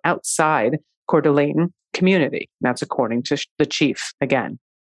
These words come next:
Now, a nine one one caller reported seeing, quote, "a little army of people in masks with shields in a U-Haul truck on Saturday." That's how this all started. Responding officers stopped the vehicle.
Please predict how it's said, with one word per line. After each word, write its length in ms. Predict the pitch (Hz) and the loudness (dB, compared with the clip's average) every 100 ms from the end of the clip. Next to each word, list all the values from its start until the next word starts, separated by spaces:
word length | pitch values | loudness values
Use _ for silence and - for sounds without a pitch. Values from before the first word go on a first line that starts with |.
| _ _ _ | _ _ _
Now, 240 | 170 151 139 | 0 2 2
a 80 | 165 | 2
nine 200 | 185 220 | 2 4
one 120 | 226 | 4
one 200 | 170 165 | 4 2
caller 280 | - 139 139 | 2 2 4
reported 480 | 143 - 156 151 151 | 2 2 2 2 0
seeing, 240 | - 139 | 0 0
quote, 300 | 127 143 139 - | 2 2 2 2
"a 80 | |
little 280 | 143 147 147 | 2 2 2
army 360 | 147 147 151 143 | 2 2 2 2
of 120 | - | 0
people 420 | - 160 - 127 131 | 0 2 2 2 0
in 160 | 131 | 0
masks 500 | 135 147 - - - | 2 0 -2 -6 -4
with 100 | - | -4
shields 540 | - - 180 139 - 135 | -2 2 4 2 0 0
in 80 | |
a 40 | 131 | 2
U-Haul 420 | 139 196 175 147 | 2 2 2 0
truck 260 | - 135 - | 0 -4 -2
on 140 | 123 | -4
Saturday." 520 | - - 139 127 110 | -2 0 2 2 0
That's 200 | 113 139 | 0 0
how 100 | 175 | 0
this 200 | 180 170 | 0 2
all 100 | 147 | 0
started. 440 | 135 - 127 90 - _ _ _ - | 0 0 0 0 -6 _ _ _ -6
Responding 440 | - 202 175 185 | -2 0 2 2
officers 520 | 156 151 156 135 123 | 2 0 -2 0 0
stopped 320 | - 135 147 - | 0 0 0 0
the 80 | |
vehicle. 500 | 139 139 139 123 98 | 2 2 2 0 0